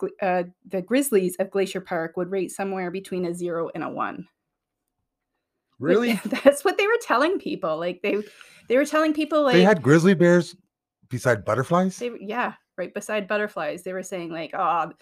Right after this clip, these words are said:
Speaker 1: they were, like, laugh at people if they were scared of the bears.
Speaker 2: I could see that if it was, like, maybe the black bears or something, but
Speaker 1: Yeah.
Speaker 2: grizzlies?
Speaker 1: Yeah,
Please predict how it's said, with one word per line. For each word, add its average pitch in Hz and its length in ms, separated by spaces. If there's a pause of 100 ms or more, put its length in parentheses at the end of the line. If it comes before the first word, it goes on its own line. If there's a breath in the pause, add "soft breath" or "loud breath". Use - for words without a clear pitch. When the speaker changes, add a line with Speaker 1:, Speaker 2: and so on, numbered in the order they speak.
(400 soft breath)
Speaker 1:
they 220 100
were, 220 160
like, 214 220 (140)
laugh 226 400
at 330 140
people 185 380
if 180 120
they 202 100
were 185 140
scared 190 320
of 190 120
the 202 80
bears. 202 600 (380)
Speaker 2:
I 170 120
could 233 180
see 151 200
that 127 200
if 101 160
it 101 60
was, 95 180
like, 92 200
maybe 101 260
the 92 80
black 82 320
bears 104 360
or 98 100
something, 107 280
but 107 140
Speaker 1:
Yeah. 214 240
Speaker 2:
grizzlies? 147 560 (100)
Speaker 1:
Yeah, 180 280